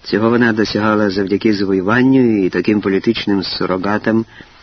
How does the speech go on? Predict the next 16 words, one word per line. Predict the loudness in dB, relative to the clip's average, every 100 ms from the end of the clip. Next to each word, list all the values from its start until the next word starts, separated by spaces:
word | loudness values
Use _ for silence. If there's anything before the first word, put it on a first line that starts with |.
| -12 -4
які | 0 0
створювали | -2 -4 0 2 4 2
політичні | 2 0 2 2 0 0 0
і |
соціально-економічні | 0 -2 -2 0 0 0 0 2 0 0 0 0
клони | -2 0 2 2 0
радянської | 0 0 -2 -2 0 2
моделі. | 2 2 2 0 -10 _ -20 _ _ _ -20 -20 _ _ _ _
Невдовзі | 0 2 4 4 4 4
після | 4 2 4
окупації | 2 2 0 0 2 0
Східної | 2 2 2 2 2
Європи | 2 0 -2 0 2
найбільший | 2 2 2 4 4
успіх | 4 2 0 -2 0
прийшов | 0 2 2 2 2